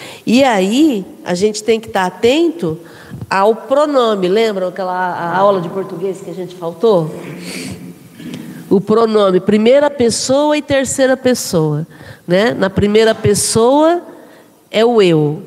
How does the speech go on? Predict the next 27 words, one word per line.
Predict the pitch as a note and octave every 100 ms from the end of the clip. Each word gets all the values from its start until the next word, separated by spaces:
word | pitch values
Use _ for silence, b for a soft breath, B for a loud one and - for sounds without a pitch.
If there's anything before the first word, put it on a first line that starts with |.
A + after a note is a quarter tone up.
| - -
na | F#3
segunda, | - E3+ F3+ G3 -
na | F3
terceira | - F#3 G3 G3
pessoa | G3 F#3+ - G#3+
é | G#3+
o |
você. | G#3+ A#3+ A#3 - E3 D3 D3+ B B B -
Então | F3+
o | F3+
jeito | G3+ G#3
que | G#3+
eu |
falei | G3+ G3+ G3+
com | G3+
ela, | F#3+ D#3+ D#3
"Você | D#3 A3 - D4
vai | C4
ficar | A#3+ - G3
quieta? | F#3+ C4+ B3 E3 - D3+ D3 B B
Você | -
vai | G#3+ B3
deixar | G#3+ G3+ G#3+
barato? | F#3 F3+ A3 G3 D#3+ - D3 C#3 B B B
Você | F#3 G#3 B3
é | A3
boba?" | G3 B3+ G#3+ D#3+ D3+ D3